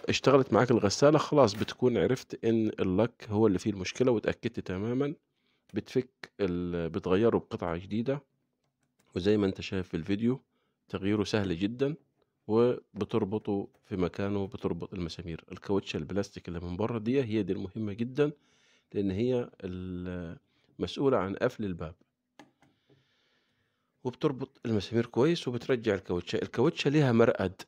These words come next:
الكاوتشة ليها بيت صغير كده، لازم تركب الكاوتشة الأول، آه، وتكون، آه، راكبة في مكانها مظبوط، وبعدين تركب عليها الحزام بتاعها اللي هو مصنوع من البلاستيك أو من الصلب.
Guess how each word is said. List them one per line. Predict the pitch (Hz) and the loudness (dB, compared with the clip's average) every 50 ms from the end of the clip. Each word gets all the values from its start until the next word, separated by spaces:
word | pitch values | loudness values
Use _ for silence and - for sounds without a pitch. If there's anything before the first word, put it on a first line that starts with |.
| _ _ - | _ _ -12
الكاوتشة | 98 95 - - 110 127 139 - - 113 | -12 -8 -2 2 2 2 2 2 0 -2
ليها | 104 127 120 110 | 0 0 0 0
بيت | 101 101 120 131 - | 0 0 -2 -2 -2
صغير | - - 98 92 113 127 139 127 117 | -2 -2 0 2 2 2 2 0 -2
كده، | - - 139 139 160 143 | -2 -4 0 2 2 2
لازم | 117 107 120 127 - - - | 4 4 2 2 0 -6 -10
تركب | - 123 - - - 110 | -8 -8 -8 -6 -6 -6
الكاوتشة | 95 - - - 104 110 - - - | -6 -4 -2 -2 -2 -2 -2 -4 -4
الأول، | 92 - - 113 135 143 151 160 - _ _ _ _ _ _ _ _ _ _ _ _ _ _ _ _ _ _ _ _ _ _ _ _ _ - | -4 -2 -2 -2 -2 -2 -4 -4 -8 _ _ _ _ _ _ _ _ _ _ _ _ _ _ _ _ _ _ _ _ _ _ _ _ _ -4
آه، | 101 98 92 90 90 90 90 90 | -2 0 0 0 0 -2 -2 -4
وتكون، | 90 90 90 85 - - - 117 120 117 110 101 - - - | -4 -6 -8 -8 -6 -4 0 0 2 2 0 0 -2 -2 -2
آه، | 98 90 87 90 90 90 87 85 87 87 82 85 | -2 -2 -2 -2 -2 -2 -2 -4 -4 -4 -4 -2
راكبة | 87 104 113 123 117 98 92 | 0 0 0 -2 -4 -6 -6
في | 85 - - 92 | -6 -4 -4 -4
مكانها | 82 - 117 117 123 104 90 87 85 - - - _ _ _ _ _ _ _ _ - | -2 0 0 2 2 0 -2 -4 -6 -8 -10 -16 _ _ _ _ _ _ _ _ -10
مظبوط، | - - 95 95 92 95 95 113 120 139 160 - - - - _ - | -4 0 2 2 2 0 -2 -2 -2 -2 -2 -4 -8 -14 -20 _ -6
وبعدين | 98 98 95 90 90 107 110 107 101 | -4 -2 -2 0 2 2 2 2 2
تركب | - - 98 - - - 82 80 | 0 -4 -6 -6 -6 -8 -6 -4
عليها | 76 85 90 92 95 92 - - | -2 0 0 0 0 0 -2 -4
الحزام | - - - 87 82 90 85 85 85 | -4 -6 -6 -6 -4 -4 -4 -4 -4
بتاعها | 82 87 - 104 - - 104 80 | -6 -4 -6 -6 -4 -4 -4 -4
اللي | 80 85 85 | -2 -4 -4
هو | 87 92 | -4 -4
مصنوع | 82 71 - - - 87 78 | -4 -4 -4 -4 -4 -4 -2
من | 82 78 | -2 -4
البلاستيك | 78 76 - 78 95 117 - - - - | -6 -6 -4 -4 -4 -4 -6 -8 -10 -6
أو | 80 92 | -4 -4
من | 87 87 82 80 | -4 -4 -6 -8
الصلب. | 78 - - - - - | -10 -12 -16 -18 -20 -20